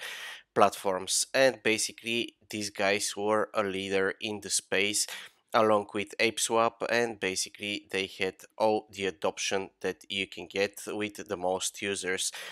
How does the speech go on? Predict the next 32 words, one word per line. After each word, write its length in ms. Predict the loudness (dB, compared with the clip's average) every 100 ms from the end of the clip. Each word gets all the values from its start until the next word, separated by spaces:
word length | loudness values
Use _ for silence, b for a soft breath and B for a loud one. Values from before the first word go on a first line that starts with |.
| B _
But 260 | 4 4 2
as 200 | -2 0
far 260 | 4 4
as 160 | 4 -2
we 80 | -4
are 80 | -4
concerned, 680 | -6 -2 2 4 4 2 -2 0
and 260 | 0 0
at 180 | -4 -6
least 220 | -6 -6
the 80 | -12
community 480 | -12 -6 -4 -6 -8
is 100 | -8
concerned, 600 | -6 -4 0 0 0 -4 -12 B B B
these 220 | -4 -4
guys 340 | 2 2 4 0
have 160 | -6 -6
been 260 | -4 -4
falling 460 | -6 -2 0 0 -2 -8 -2
rapidly 560 | 2 2 2 -6 -6
down 400 | 0 2 2 0
due 180 | -6 -10
to 120 | -10 -10
this 180 | -8
decision 600 | -4 -2 0 0 0 0
because 640 | -4 -4 4 4 4 0 -2
they 240 | 0 0
basically 520 | 0 0 0 -4 -8 -6
stopped 340 | 0 0 0
the 80 | -10
communication, 800 | -8 -8 -8 -2 0 0 -2 -4 B B B B B 0
uh, 360 | 4 4 4